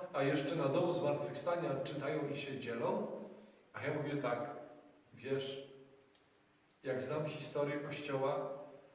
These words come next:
to herezje powstały z duchownych, bardzo inteligentnych ludzi.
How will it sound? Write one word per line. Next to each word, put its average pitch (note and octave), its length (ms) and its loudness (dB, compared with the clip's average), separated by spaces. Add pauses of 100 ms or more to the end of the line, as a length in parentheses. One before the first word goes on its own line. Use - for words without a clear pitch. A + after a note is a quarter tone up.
(240)
to C#3 80 -12
herezje D3+ 560 0
powstały C3+ 840 0
z B2 120 -6
duchownych, A2+ 720 -10 (2750)
bardzo A#2 320 -2
inteligentnych B2 840 -8
ludzi. - 400 -10